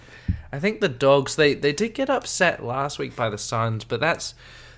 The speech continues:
that's up north. That, that, that doesn't really count. So I'm tipping the Dogs here.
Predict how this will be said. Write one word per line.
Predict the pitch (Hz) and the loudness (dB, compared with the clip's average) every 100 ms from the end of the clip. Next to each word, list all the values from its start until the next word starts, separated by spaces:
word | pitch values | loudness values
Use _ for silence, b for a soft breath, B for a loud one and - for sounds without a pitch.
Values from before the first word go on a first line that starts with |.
| B | B
that's | - 135 - - - | -4 -4 -4 -8 -8
up | 104 - | -6 -6
north. | 104 95 90 - | -6 -6 -6 -6
That, | 92 - | -8 -6
that, | 110 113 - | -6 -6 -6
that | 113 - | -8 -4
doesn't | 107 104 92 | -6 -6 -6
really | 98 - | -6 -6
count. | - 107 - | -2 -2 -2
So | 139 | 0
I'm | 127 | 0
tipping | 117 170 147 | 0 -2 -2
the | 107 | -2
Dogs | - 113 107 - - | 2 2 0 -6 -10
here. | - 147 147 143 | -2 0 2 0